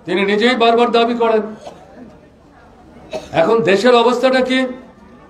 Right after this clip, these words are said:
জিনিসপত্রের দরদাম আকাশ ছোঁয়া,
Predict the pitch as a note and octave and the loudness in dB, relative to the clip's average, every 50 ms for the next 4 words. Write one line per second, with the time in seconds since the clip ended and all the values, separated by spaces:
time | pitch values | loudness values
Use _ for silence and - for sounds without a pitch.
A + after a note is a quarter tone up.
0 | - - - - - - - - - - - - - - - - - - - - | -20 -20 -20 -20 -20 -20 -20 -20 -20 -20 -20 -20 -20 -20 -20 -20 -20 -20 -20 -20
1 | - - - - - - - - - - - - - - - - - - - - | -20 -20 -20 -20 -20 -20 -20 -20 -20 -20 -20 -20 -20 -20 -20 -20 -20 -20 -20 -20
2 | - - - - - - E3+ G3 B3 A#3+ A#3 - B3 A#3+ B3 B3 - B3+ B3+ G#3 | -20 -20 -20 -12 -4 0 2 2 2 2 0 0 -2 -2 0 2 2 2 2 2
3 | F#3 A3+ A3+ A#3 A3+ A3+ A#3+ B3 B3 A#3 A3 A3 A3 A#3+ B3 A#3+ - - A3 A#3 | 2 2 2 4 4 2 2 2 2 2 0 0 2 0 0 0 -2 -2 0 2
4 | A#3+ G3+ D#3+ - | 4 4 2 0